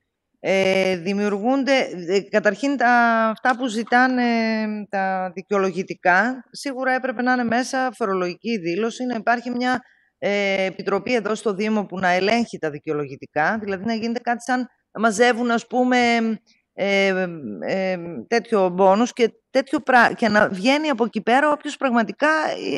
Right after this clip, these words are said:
έχει ανάγκη, την πιο με-, την πιο μεγάλη ανάγκη για να δουλέψει. Θα μου πείτε, αυτό είναι πολύ σχετικό, γιατί όλοι έχουν ανάγκη από δουλειά.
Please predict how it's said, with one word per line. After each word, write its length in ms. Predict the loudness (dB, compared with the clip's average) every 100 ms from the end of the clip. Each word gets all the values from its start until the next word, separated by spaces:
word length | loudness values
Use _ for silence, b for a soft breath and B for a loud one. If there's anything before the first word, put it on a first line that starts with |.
| -4
έχει 560 | -6 -6 -4 -4 -4 b b b
ανάγκη, 720 | 0 4 6 8 6 4 -2
την 140 | -4 -6
πιο 220 | 0 0
με-, 140 | 0
την 160 | -2 0
πιο 160 | 2 0
μεγάλη 300 | 2 0 2
ανάγκη 200 | 0 -2
για 120 | -4
να 100 | -4
δουλέψει. 580 | 0 2 0 -2 -12 -12 _ _ _ _
Θα 120 | 0 2
μου 80 |
πείτε, 220 | 2 0 0
αυτό 220 | 2 2
είναι 140 | 4
πολύ 260 | 4 4 4
σχετικό, 520 | 2 0 2 6 8
γιατί 300 | 6 4 6
όλοι 240 | 8 8
έχουν 260 | 8 6 4
ανάγκη 320 | 4 4 4
από 180 | 2 2
δουλειά. 420 | 0 4 4 4